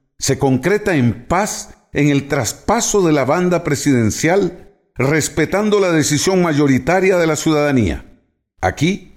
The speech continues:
desde la radio, ese medio cercano, humano, inmediato, acompañamos este momento histórico de Costa Rica. La radio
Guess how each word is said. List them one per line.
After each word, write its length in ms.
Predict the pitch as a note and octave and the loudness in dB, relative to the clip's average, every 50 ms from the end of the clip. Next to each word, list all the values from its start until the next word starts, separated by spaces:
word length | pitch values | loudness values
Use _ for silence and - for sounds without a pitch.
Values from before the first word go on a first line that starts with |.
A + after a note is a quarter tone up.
| - - - - - | -20 -20 -20 -8 -4
desde 240 | F#2+ F#2+ D#2 F#2 F#2 | -2 -2 0 0 0
la 120 | F2 E2 | 0 0
radio, 460 | D#2 F#2 A#2+ C3+ D3 C#3+ C#3 C3 B2 - - - - _ _ - - - - - | 0 0 0 2 2 2 2 2 0 -4 -10 -20 -20 _ _ -20 -20 -20 -18 -8
ese 360 | - C3+ D3+ C#3 - - E3 D3 | -4 -2 -2 0 0 0 2 2
medio 360 | D3 E3 E3 E3 D#3 D#3+ C#3 | 2 2 2 2 2 2 2
cercano, 880 | - - D3+ A#2+ G#2+ - - C#3+ D3+ E3 E3 D#3 D3 C#3 B2 A#2+ A#2 - | 0 0 0 -2 -2 -2 -2 -2 0 0 2 2 2 2 2 0 0 0
humano, 680 | C3 C3 B2 C3 C#3 D#3 E3+ E3 D#3+ D3+ C3+ B2 A#2+ - | 2 2 2 2 2 2 0 0 0 2 0 0 0 0
inmediato, 800 | C3+ B2+ B2+ B2 A#2+ A2+ G#2+ A#2 C#3+ E3+ E3 - F#3 F3 - - - - _ _ _ _ _ _ | 0 2 2 2 2 2 2 2 0 0 -2 -2 -2 -4 -4 -6 -14 -20 _ _ _ _ _ _
acompañamos 760 | A2 A2 - D3 C#3 C3+ E3 D3+ D#3+ F#3+ G#3+ A3 G3+ - - | -6 -4 -2 -2 -2 0 0 0 0 0 0 0 0 0 0
este 240 | G#3+ G3+ - - G3+ | -2 -2 0 0 0
momento 460 | F3+ E3+ E3 F3 G3 G3+ - - E3+ | 2 2 2 2 0 0 0 0 0
histórico 640 | D3 - - - - F#3 G3+ G3 G3+ - - G3 F#3 | 0 0 -2 -2 0 0 0 0 -2 -2 0 0 0
de 80 | E3+ - | 0 0
Costa 280 | - C3+ - - C#3 | -2 -4 -4 -4 -4
Rica. 440 | B2+ G#2 F#2+ F2 E2 - - C#2+ - - - _ _ _ _ _ | -2 0 -2 -2 -2 -6 -10 -14 -14 -18 -20 _ _ _ _ _
La 160 | - F2 G2+ | -4 -2 0
radio 500 | A2 D3 D#3+ D3 C#3 C3+ B2 G#2 - - | 0 2 2 4 4 4 4 2 0 -4